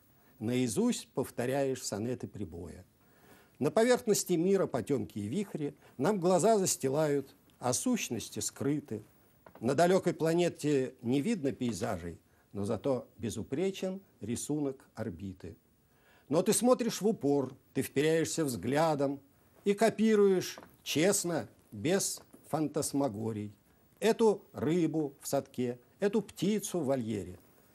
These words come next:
Ты не станешь выдумывать в небе и в море». Э, дело в том, что это, конечно, э, довольно еще молодой был Дали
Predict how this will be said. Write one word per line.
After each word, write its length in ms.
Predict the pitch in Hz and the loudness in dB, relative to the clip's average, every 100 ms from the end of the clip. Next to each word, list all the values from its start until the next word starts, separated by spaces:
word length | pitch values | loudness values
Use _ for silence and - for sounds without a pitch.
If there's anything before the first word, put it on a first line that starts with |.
| _ | _
Ты 140 | - 135 | -2 0
не 120 | 139 | 2
станешь 600 | - - 214 226 208 - | 0 2 2 4 2 0
выдумывать 680 | 127 160 151 156 143 139 117 | -2 0 0 0 0 -2 -2
в 80 | 107 | -2
небе 520 | 123 143 120 123 - - | 0 0 0 -4 -6 -4
и 80 | 127 | -4
в 100 | 90 | -4
море». 480 | 90 95 90 80 - _ - - - - - - - | -6 -4 -4 -8 -14 _ -20 -20 -20 -20 -20 -20 -4
Э, 200 | 135 143 | 0 2
дело 220 | 135 196 - | 2 2 2
в 40 | |
том, 160 | 208 - | 0 0
что 100 | 190 | -2
это, 100 | - | 0
конечно, 400 | 175 185 - 180 | 0 0 0 0
э, 420 | 165 156 170 143 | 0 0 -2 -2
довольно 320 | 131 156 160 156 | 0 0 0 -2
еще 180 | 156 | -2
молодой 400 | 156 165 180 240 | 0 0 2 2
был 200 | 143 131 | 2 0
Дали 400 | 98 156 151 92 | -2 0 0 -2